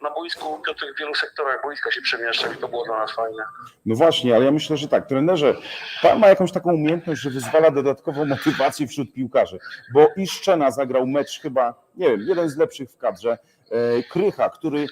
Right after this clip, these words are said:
Speaker 2: sam powiedział na konferencji prasowej, powiedział, trzeba było pokazać trenerowi, że się,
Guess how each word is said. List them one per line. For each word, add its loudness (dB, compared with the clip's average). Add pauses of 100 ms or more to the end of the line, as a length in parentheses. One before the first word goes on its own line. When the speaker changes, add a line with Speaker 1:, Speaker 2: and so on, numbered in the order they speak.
(160)
Speaker 2:
sam 0
powiedział -2
na -2
konferencji -8
prasowej, -4
powiedział, -4 (280)
trzeba 4
było 0
pokazać -6
trenerowi, -2
że -10
się, -6